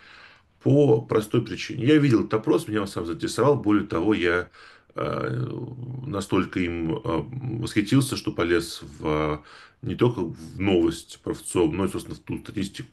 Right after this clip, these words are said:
которую вцом публикует. Там тоже есть свои интересности, хотя я почитал более полное, м, исследование. Но ведь почему Пугачёва не иноагент?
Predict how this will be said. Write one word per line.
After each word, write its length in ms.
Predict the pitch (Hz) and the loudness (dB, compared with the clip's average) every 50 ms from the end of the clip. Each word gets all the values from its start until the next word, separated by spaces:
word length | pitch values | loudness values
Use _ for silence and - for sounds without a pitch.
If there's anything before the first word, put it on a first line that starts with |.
| _ | _
которую 260 | - 123 - 101 104 | -14 -8 -6 -6 -6
вцом 280 | 104 - - 98 90 127 | -6 -6 -6 -4 -4 -4
публикует. 580 | - - 127 110 - - 147 151 139 - - - - - - - _ _ _ - | -4 -4 -2 -2 0 6 6 6 6 6 0 -6 -18 -20 -20 -20 _ _ _ -8
Там 160 | - - - | -6 -6 -2
тоже 300 | - 101 92 78 76 76 | 2 2 2 2 2 2
есть 220 | 82 82 82 - - | 0 0 0 -2 -8
свои 580 | - 87 82 82 80 78 80 82 - 107 - - | -4 0 2 2 2 2 0 -4 -6 -8 -10 -8
интересности, 880 | - - - - 95 107 147 147 - 113 104 - - - 95 87 85 - _ _ _ _ _ _ | -10 -10 -4 2 4 4 4 4 2 -2 -4 -6 -4 0 0 0 0 -2 _ _ _ _ _ _
хотя 260 | _ - 92 - 104 104 | _ -10 -6 0 2 2
я 100 | 101 98 | 2 2
почитал 460 | 98 - - - - - 101 90 85 | 0 -4 -12 -14 -6 0 2 2 2
более 380 | 80 82 90 92 85 85 82 | 2 2 4 4 4 4 2
полное, 760 | 80 - - 85 78 76 80 80 80 80 78 76 71 69 69 - _ - | -2 -4 -6 -6 -6 -6 -8 -8 -6 -4 -4 -4 -4 -6 -10 -16 _ -12
м, 400 | - 82 78 76 76 76 76 73 | -10 -8 -8 -6 -6 -6 -6 -6
исследование. 680 | 64 - - - 92 87 78 67 - 78 80 87 87 - - - - - - - - _ - | -8 -8 -6 0 0 0 0 0 -4 -6 -6 -6 -8 -8 -12 -20 -20 -20 -20 -20 -20 _ -6
Но 560 | - 107 113 120 123 123 120 113 120 127 - _ _ _ _ _ _ _ _ _ _ _ _ _ _ _ _ _ _ _ _ _ _ - _ _ - | -2 2 4 6 6 6 6 4 2 0 -4 _ _ _ _ _ _ _ _ _ _ _ _ _ _ _ _ _ _ _ _ _ _ -20 _ _ -4
ведь 180 | 120 117 110 - | -4 -2 -2 -2
почему 360 | 120 120 - 156 160 180 151 | -2 0 2 2 2 2 4
Пугачёва 480 | 123 120 104 107 107 - 139 139 120 | 2 2 2 2 2 2 0 0 0
не 140 | 110 104 101 | 0 -2 -4
иноагент? 500 | 98 95 98 98 98 - - - - - | -6 -6 -8 -8 -8 -10 -12 -12 -14 -18